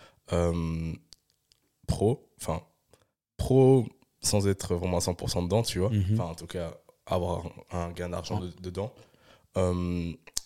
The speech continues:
Speaker 1: c'est quand j'avais fait un shoot avec, euh, les sœurs Toiloy.
Speaker 2: Ok.
Speaker 1: Donc, euh, pour ceux qui savent pas, en gros, Whitney Toiloy, c'est l'ancienne, euh, mi-,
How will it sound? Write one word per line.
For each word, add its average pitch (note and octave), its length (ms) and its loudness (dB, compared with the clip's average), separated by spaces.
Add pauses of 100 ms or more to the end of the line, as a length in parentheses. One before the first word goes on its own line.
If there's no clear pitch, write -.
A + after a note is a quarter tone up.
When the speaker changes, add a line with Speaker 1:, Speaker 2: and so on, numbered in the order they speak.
(240)
Speaker 1:
c'est - 160 -6
quand G#2 140 4
j'avais F2+ 200 2
fait - 160 -2
un F2+ 100 2
shoot G#2 300 -2
avec, F2 320 0
euh, E2 360 -4 (280)
les F2+ 80 -2
sœurs F2+ 220 0
Toiloy. G2 360 0 (400)
Speaker 2:
Ok. A2 200 -2 (420)
Speaker 1:
Donc, - 180 -10
euh, D#2+ 100 -4
pour E2 160 -12
ceux F2+ 120 -12
qui E2+ 100 -16
savent - 240 -12
pas, F2+ 280 -6
en F2 120 -12
gros, F2 300 -6
Whitney F2 300 -6
Toiloy, F2 320 -4
c'est E2 160 -8
l'ancienne, E2+ 440 -6
euh, E2+ 160 -6
mi-, F2 140 -8